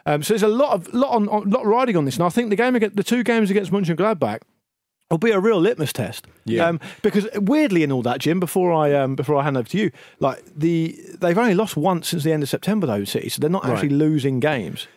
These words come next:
Speaker 1: They just, they just look a bit flatter than they, they, than we have come to expect from them. But I think because that, the Manchester Derby was such a drab game that, um,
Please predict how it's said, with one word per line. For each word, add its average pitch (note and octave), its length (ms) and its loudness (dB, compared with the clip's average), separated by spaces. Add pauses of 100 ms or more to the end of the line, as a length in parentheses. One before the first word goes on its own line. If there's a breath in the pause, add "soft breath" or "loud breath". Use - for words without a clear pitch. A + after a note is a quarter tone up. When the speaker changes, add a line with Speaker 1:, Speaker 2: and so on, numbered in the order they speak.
(120)
Speaker 1:
They F3 100 2
just, G3 260 -4
they G3+ 180 0
just F3+ 160 -4
look F3+ 320 -2
a D#3+ 40 -4
bit D3 160 -4
flatter D3+ 440 -2
than A#2 360 -2
they, A2+ 300 -2 (120)
they, G#2 320 -2 (240)
than B2+ 520 -6
we B2+ 160 0
have A2 140 -6
come B2+ 240 -4
to A#2 120 -6
expect - 520 -8
from G2+ 220 -2
them. F2+ 160 -2
But F#2 120 0
I A#2+ 60 -2
think - 400 -4
because - 240 -8
that, D3 260 -4 (200)
the D3 60 -2
Manchester C#3+ 380 -2
Derby A2 280 0
was G#2+ 120 -6
such - 380 -6
a C3 40 -4
drab A2 380 -4
game G2+ 340 -4 (340)
that, G#2+ 360 0
um, F#2+ 440 -2